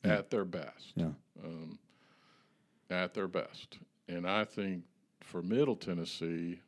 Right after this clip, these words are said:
Speaker 2: not for other places I can't speak for, but day in and day out, Bermuda's better. And because,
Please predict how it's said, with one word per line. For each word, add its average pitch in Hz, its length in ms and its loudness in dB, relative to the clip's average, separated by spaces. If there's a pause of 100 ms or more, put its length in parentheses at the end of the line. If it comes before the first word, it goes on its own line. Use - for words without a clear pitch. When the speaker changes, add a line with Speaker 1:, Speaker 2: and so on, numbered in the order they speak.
Speaker 2:
not 82 220 -4
for - 280 -14
other 87 140 -2
places 104 380 0
I 107 80 2
can't 113 240 -2
speak - 340 -6
for, 80 320 -4 (760)
but 87 180 -2
day 101 340 6
in 101 120 0
and 90 140 0
day 87 300 2
out, 85 360 8 (180)
Bermuda's 85 420 0
better. - 360 -8 (540)
And 92 180 -2
because, 82 400 0